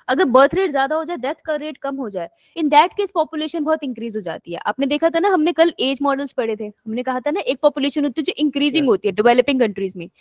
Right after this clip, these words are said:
Speaker 1: जहाँ पर डेथ rate कम है, old individuals कम है, लेकिन birth rate ज्यादा है, right?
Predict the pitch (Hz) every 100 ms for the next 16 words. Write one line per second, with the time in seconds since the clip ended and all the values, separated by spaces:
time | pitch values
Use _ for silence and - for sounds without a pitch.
0 | - _ - 269 285 392 233 277 330 381
1 | - 254 262 220 403 _ _ 226 277 330
2 | 320 320 277 294 - 208 196 190 320 -
3 | - - 311 370 247 269 320 311 269 202
4 | 156 - - _ _ _ 294 339 -